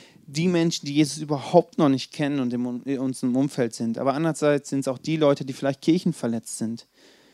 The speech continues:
die mit Jesus an irgendeinem Punkt hängen geblieben sind und merken, irgendwie, irgendwie geht's da nicht weiter.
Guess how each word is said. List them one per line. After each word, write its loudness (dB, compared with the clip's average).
die 2
mit 6
Jesus 8
an 2
irgendeinem 6
Punkt 2
hängen 6
geblieben 6
sind 0
und 2
merken, 4
irgendwie, 4
irgendwie 6
geht's 4
da 4
nicht -2
weiter. -4